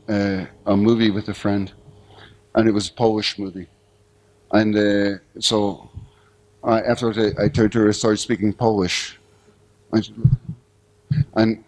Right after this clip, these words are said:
and then, I, oh, oh, I'm speaking Polish, I had to speak Japanese. I couldn't think of any Japanese. Nothing. I looked at the table. Table. No, that didn't help. T V. T V. Ah, no, that didn't help.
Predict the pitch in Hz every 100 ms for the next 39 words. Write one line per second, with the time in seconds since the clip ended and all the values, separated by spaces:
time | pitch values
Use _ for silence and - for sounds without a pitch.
0 | _ 120 117 113 110 120 113 104 131 120
1 | 101 110 - 120 98 107 95 104 92 -
2 | 101 104 95 95 95 85 - - _ _
3 | _ _ _ _ _ _ _ _ 90 -
4 | 135 107 - - 110 107 101 - 98 101
5 | - 107 95 90 87 110 87 - _ _
6 | _ _ _ _ 113 131 139 110 - _
7 | _ 117 135 127 - 147 123 87 - _
8 | 117 98 90 82 _ 92 90 92 90 95
9 | 92 - - - 196 165 - - - -
10 | 107 98 - - 90 101 101 98 101 98
11 | 95 101 92